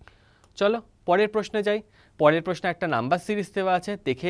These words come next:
আশা করি এটা পেরে যাওয়ার কথা, কিচ্ছু নেই, সহজ একদম। টু ফাইভ নাইন, তারপর কোয়েশ্চেন মার্ক, তারপর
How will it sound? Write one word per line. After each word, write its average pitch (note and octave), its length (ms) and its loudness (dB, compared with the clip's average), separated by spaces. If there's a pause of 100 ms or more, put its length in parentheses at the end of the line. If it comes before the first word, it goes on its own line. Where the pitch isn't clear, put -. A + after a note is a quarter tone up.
(160)
আশা E3+ 180 -6
করি F#3+ 160 -2
এটা E3+ 180 0
পেরে C#3 200 0
যাওয়ার D#3 260 4
কথা, D3+ 160 0 (120)
কিচ্ছু - 380 -8
নেই, D#3 100 -2 (100)
সহজ C#3 280 -4 (120)
একদম। D#3 260 -2 (460)
টু F#3 100 4 (220)
ফাইভ F3 240 6 (220)
নাইন, C#3+ 180 0 (120)
তারপর C#3 320 0
কোয়েশ্চেন C#3+ 360 -4
মার্ক, A3 180 -2
তারপর C#3 200 -4